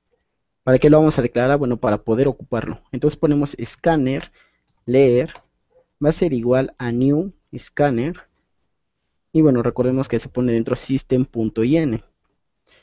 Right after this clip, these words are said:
Muy bien, entonces así ya lo podemos ocupar. Ok. Vamos a la parte de aquí abajo. Y bueno, vamos a declarar lo que es un número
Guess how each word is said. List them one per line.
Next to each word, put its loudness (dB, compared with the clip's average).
Muy 2
bien, 2
entonces -4
así 0
ya 6
lo -2
podemos -4
ocupar. -14
Ok. 0
Vamos -2
a 0
la 0
parte -2
de 2
aquí -2
abajo. 0
Y -2
bueno, -2
vamos -2
a 2
declarar 0
lo -2
que -6
es -6
un 2
número -2